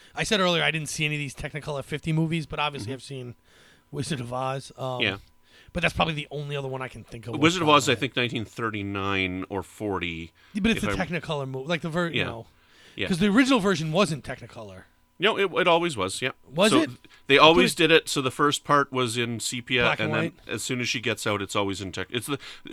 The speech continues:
Speaker 2: Wizard of Oz was the first movie to use Technicolor, and
Speaker 1: Oh,
Speaker 2: Gone
Speaker 1: okay.
Speaker 2: with the Wind was the first movie that was completely in Technicolor.
Speaker 1: Interesting facts.
Speaker 2: Mm-hmm.
Speaker 1: I did not know that. But okay, so that's the, but that's the only other,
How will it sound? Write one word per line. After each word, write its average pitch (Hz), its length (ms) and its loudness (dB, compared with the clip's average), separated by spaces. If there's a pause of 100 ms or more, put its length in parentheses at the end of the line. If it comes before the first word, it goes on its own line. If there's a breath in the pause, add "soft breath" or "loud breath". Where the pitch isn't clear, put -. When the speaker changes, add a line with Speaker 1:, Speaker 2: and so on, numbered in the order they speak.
Speaker 2:
Wizard 165 260 4
of 165 60 2
Oz 160 180 8
was 135 100 -6
the - 100 -8
first 156 340 2
movie 135 260 2
to 113 60 -4
use 117 320 0
Technicolor, 143 760 -2 (520 loud breath)
and 220 100 6
Speaker 1:
Oh, 202 160 6
Speaker 2:
Gone 143 160 10
Speaker 1:
okay. 156 60 2
Speaker 2:
with 151 120 0
the 143 80 0
Wind 143 220 4
was 123 100 0
the 123 80 -4
first 135 320 -2
movie 127 220 0
that 117 140 0
was 110 140 -4
completely 117 800 -4
in 95 140 -4
Technicolor. 80 640 -10 (1040 soft breath)
Speaker 1:
Interesting 196 440 -6
facts. - 440 -12 (200)
Speaker 2:
Mm-hmm. 95 240 -10 (160)
Speaker 1:
I 151 80 -6
did 175 140 0
not 180 140 4
know 175 120 2
that. 135 220 -6
But 214 100 -2
okay, 208 280 2
so 196 120 -6
that's 185 240 0
the, 202 180 -10 (500 soft breath)
but 185 100 -6
that's 233 140 2
the 254 80 2
only 233 120 0
other, 196 180 -2